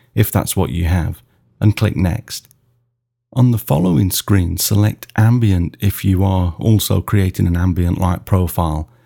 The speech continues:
and click next again. The process is very similar if you're creating a profile for Flash. You'll just need to check the manual for the extra steps involved in setting up to shoot your profile images.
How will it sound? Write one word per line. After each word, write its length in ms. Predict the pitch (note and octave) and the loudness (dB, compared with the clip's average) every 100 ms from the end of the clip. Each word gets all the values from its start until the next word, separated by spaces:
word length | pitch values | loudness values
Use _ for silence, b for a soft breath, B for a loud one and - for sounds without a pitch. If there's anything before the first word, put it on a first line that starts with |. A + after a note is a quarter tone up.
| b b | b b
and 180 | G#2 F#2+ | -2 0
click 180 | A2 - | 0 -2
next 360 | G2+ E2+ - F#2+ | -2 -2 -4 -2
again. 420 | G2 G2 D#2 D2+ _ _ _ _ _ _ _ | 0 0 -2 -8 _ _ _ _ _ _ _
The 80 | A#2 | -2
process 520 | C3 E3+ F3+ F3 C#3+ | 0 0 0 -4 -2
is 100 | A2 | -2
very 260 | E2+ A2+ G#2 | 0 0 2
similar 540 | - B2+ C3+ G#2 F2 | 0 2 2 2 -2
if 140 | E2+ - | -2 -2
you're 100 | F#2+ | -2
creating 540 | - G2+ F#2+ F#2 F#2+ | 0 0 0 0 -2
a 40 | F2+ | 0
profile 480 | G2+ F#2 - F2+ | 0 0 0 -2
for 140 | E2 F2+ | -2 -4
Flash. 540 | - G#2 E2 - - b b b b | 0 0 0 -6 -12 b b b b
You'll 160 | A#2 A2+ | 2 2
just 260 | A2+ - | 2 2
need 220 | A2 G2 - | 0 0 -4
to 80 | |
check 260 | - A2 - | -4 -4 -2
the 80 | F#2 | -2
manual 400 | E2+ E2+ E2+ D#2+ | 0 -2 -4 -4
for 140 | - | -4
the 120 | F2 | -2
extra 360 | E2+ - - - | -4 -4 -8 -6
steps 360 | - G2 - - | -2 -2 0 0
involved 480 | F2 E2+ E2+ D#2 | 0 0 -2 -2
in 120 | F2+ F2 | -2 -2
setting 400 | - - F#2+ F#2 | -2 0 0 0
up 240 | - - | -4 -8
to 120 | - | -6
shoot 400 | - - G2 F2 - | -4 0 0 -2 -4
your 140 | F#2 | -4
profile 520 | - F2+ E2+ F2 E2+ | 0 -2 -2 -4 -2
images. 480 | F2 F2 - - | 0 -2 -4 -10